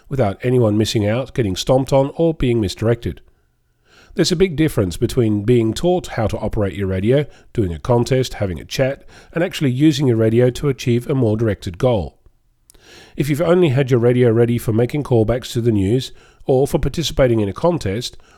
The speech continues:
all I can do is encourage you to try and use your radio in different situations.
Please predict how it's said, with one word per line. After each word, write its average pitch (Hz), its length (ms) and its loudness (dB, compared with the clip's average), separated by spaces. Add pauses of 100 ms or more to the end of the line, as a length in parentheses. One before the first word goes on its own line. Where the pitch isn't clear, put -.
(160)
all 196 160 2
I 175 40 0
can 135 160 0
do 127 160 4
is 113 120 4
encourage 143 480 0
you 101 100 0
to 120 80 -2
try 120 360 -2
and 123 180 0
use 160 220 2
your 110 100 2
radio 110 380 2
in 151 200 0
different 120 340 -2
situations. 107 760 -2